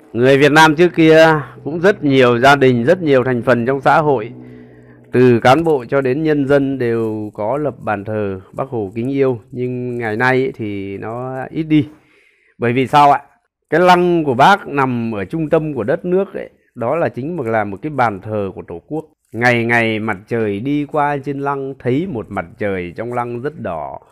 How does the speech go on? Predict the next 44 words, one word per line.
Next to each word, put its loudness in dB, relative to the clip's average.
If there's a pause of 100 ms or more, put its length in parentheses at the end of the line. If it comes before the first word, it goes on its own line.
(280)
Ngày -8
ngày -8
dòng -12
người -10
đi -12
trong -10
thương -8
nhớ, -8 (120)
kết -6 (120)
tràng -6
hoa -8
dâng -10
bảy -10 (120)
mươi -12
chín -10
mùa -10
xuân. -12 (960)
Đấy, -8 (200)
cho -4
nên 0
cái -2
việc -4
là -4
để -8
bàn -6
thờ -4
của -10
Bác 0
ở -10
trong -6
nhà -2
ấy, -8
ai 0
để -8
được -10
thì -10
để, -12
không -8
để -8
được -12
thì -14
nó -12
cũng -18
không -14